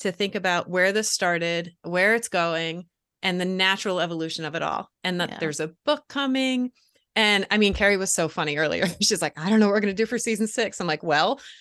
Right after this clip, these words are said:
Speaker 1: we haven't even record-,
Speaker 2: <laughs>
Speaker 1: this is our first recording for season five. So I think it's okay." <laughs> I think we can just
Speaker 2: <laughs>
Speaker 1: let,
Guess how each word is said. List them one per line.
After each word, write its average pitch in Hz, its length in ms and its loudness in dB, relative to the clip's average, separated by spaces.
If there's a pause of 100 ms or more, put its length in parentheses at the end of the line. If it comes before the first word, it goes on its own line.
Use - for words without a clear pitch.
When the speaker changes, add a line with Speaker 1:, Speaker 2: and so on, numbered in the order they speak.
(440)
Speaker 1:
we 247 180 4
haven't 254 300 6
even 220 340 4 (360)
record-, 220 420 4
Speaker 2:
<laughs> 214 100 0
Speaker 1:
this 330 140 6
is 262 160 4
our 269 160 6
first 311 280 6
recording 277 380 4
for 262 140 0
season 262 380 0
five. 233 360 6
So - 140 0
I 208 80 4
think 262 160 0
it's 269 120 -2
okay." 220 480 2
<laughs> - 60 -14
I 370 60 4 (100)
think - 220 -2
we 359 80 4
can 262 160 4
just 254 200 -4 (320)
Speaker 2:
<laughs> - 280 -16
Speaker 1:
let, 247 360 4